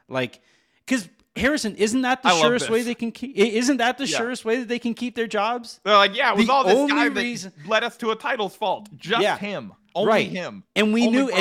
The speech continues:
Speaker 2: problem."
Speaker 1: and they can also say, like, couldn't they also say, "Hey, not only was it just his fault, and we knew it was gonna be just his fault because we were, wanted to fire him over the course of the season, and we weren't able to because those stupid reporters leaked after they beat the damn Jazz, and we weren't able to."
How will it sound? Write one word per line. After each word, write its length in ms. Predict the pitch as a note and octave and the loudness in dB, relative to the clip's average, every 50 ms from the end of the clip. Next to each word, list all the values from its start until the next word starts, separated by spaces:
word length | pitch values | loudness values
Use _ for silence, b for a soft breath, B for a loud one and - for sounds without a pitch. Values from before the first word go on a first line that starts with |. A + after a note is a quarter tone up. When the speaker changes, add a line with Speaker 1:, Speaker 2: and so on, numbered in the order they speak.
| G3+ - - | 0 0 -2
Speaker 2:
problem." 220 | C3 G#2 F#2+ - | -8 -12 -12 -6
Speaker 1:
and 160 | - G3 G3+ A3 | -4 0 2 2
they 80 | B3 | 0
can 140 | B3+ C4 B3 | 0 0 0
also 320 | A#3 A#3+ C4+ - C4+ A#3+ | 0 0 0 0 -2 -4
say, 320 | F#3+ - - F#3+ E3+ E3+ E3 | -4 -2 -2 -2 -2 -2 -4
like, 180 | - D#3+ D3+ | -4 -6 -6
couldn't 200 | D3+ - A#3 A#3 | -4 -4 -4 -4
they 100 | A#3+ G#3 | -2 -2
also 320 | F#3 F3+ G#3+ A3 - A3+ G3+ | 0 0 -2 -2 -2 -6 -6
say, 300 | F3+ - G3 E3+ E3 D#3+ | -4 -4 -4 -2 -2 -2
"Hey, 340 | D#3 G#3+ G3+ F3 C#3 - b b b b b b b b | -2 -2 -2 -2 -2 -6 b b b b b b b b
not 240 | C#3+ D#3+ F#3 G3+ G#3 | -2 0 0 2 0
only 220 | A3+ A#3 A3+ A3 | 0 -2 -4 -4
was 220 | G3+ F#3+ F#3+ E3+ | -2 -2 -2 -2
it 80 | F3 D#3 | -2 -6
just 320 | C3+ - E3 D#3 - - | -6 -6 -6 -6 -6 -8
his 180 | - E3+ D3+ - | -8 -8 -8 -8
fault, 340 | - - F3+ G3 F3 - - | -6 -2 -2 -2 -2 -2 -4
and 240 | - C#3 C3+ B2+ A#2+ | -6 -6 -6 -6 -6
we 200 | D3+ G#3 G#3+ F#3 | -4 -4 -4 -4
knew 340 | D#3+ C#3+ C#3 D3+ F#3+ A3+ | -4 -4 -4 -2 -2 0
it 60 | F#3+ D#3 | -2 -2
was 240 | B2+ B2 G#2+ - | -2 -4 -8 -10
gonna 200 | - - B2+ A2+ | -8 -6 -6 -6
be 140 | G#2+ G2 G#2+ | -6 -8 -10
just 300 | F#2 - A#2 G#2 - - | -6 -6 -6 -6 -6 -10
his 120 | G#2+ G2+ - | -14 -14 -14
fault 300 | - - G#2 G2 F#2 - | -8 -8 -8 -8 -8 -12
because 300 | G#2+ - - B2 G#2 G2+ | -14 -8 -8 -8 -8 -6
we 180 | A2+ E3 A3+ | -4 -2 -2
were, 180 | B3 G3 C#3+ A#2+ | -2 -2 -4 -6
wanted 360 | A#2 C#3 E3 E3 E3+ E3+ D#3 | -2 -2 0 0 0 0 -2
to 80 | C#3+ A#2+ | -4 -6
fire 420 | - - - F#3+ G3+ A#3 A3+ E3+ | -8 -4 -4 -2 0 0 0 -2
him 140 | A#2+ A2 A2 | -2 -2 -2
over 200 | A#2 B2+ B2 B2 | -4 -4 -4 -4
the 120 | A2+ A#2+ | -6 -6
course 260 | - - D3 C3+ - | -4 -2 -2 -2 -4
of 60 | - A#2+ | -6 -10
the 80 | A#2+ | -12
season, 320 | - - C3+ B2+ A#2 A#2 A2 | -8 -8 -8 -6 -6 -6 -6
and 80 | A2+ | -4
we 80 | D#3+ A3 | -2 -2
weren't 180 | G3+ D#3 - - - | -2 -2 -4 -2 -2
able 280 | G#3+ C4 C4 G3+ D#3+ | -2 -2 -2 -4 -6
to 200 | C#3 - C#3+ C3+ | -8 -6 -6 -6
because 300 | C#3 D3 - - D3 C3 | -6 -6 -8 -8 -8 -6
those 180 | C3 A2+ A2 - | -8 -10 -8 -10
stupid 420 | - - - C4+ B3+ G#3+ G#3 E3+ | -10 -2 -2 -2 0 0 -4 -4
reporters 500 | F3 F#3+ - - A3 A#3 G#3+ F#3+ F3 - | -4 -8 -4 0 0 2 2 0 -4 -4
leaked 160 | E3+ D#3 D#3 F3+ | -6 -6 -4 -4
after 200 | F3 F3 - E3+ | -4 -4 -4 -6
they 120 | D3+ D#3 | -6 -6
beat 180 | D#3 G#3 G#3+ G#3 | -6 -6 -10 -8
the 100 | - B2 | -8 -8
damn 320 | - - A#3+ A3 A3 A3 | -4 -4 -2 -2 -2 -4
Jazz, 380 | F#3 A3 A3 B3 A#3+ G3+ E3 F3 | -2 0 2 2 2 0 -2 -4
and 100 | D#3+ C3 | -8 -6
we 100 | D#3 G#3+ | -4 0
weren't 220 | G#3+ F#3+ F#3 G3 | 0 0 2 2
able 220 | A3+ B3+ A#3+ G3 D#3+ | 0 0 0 -4 -8
to." 200 | - - G#2 | -12 -14 -14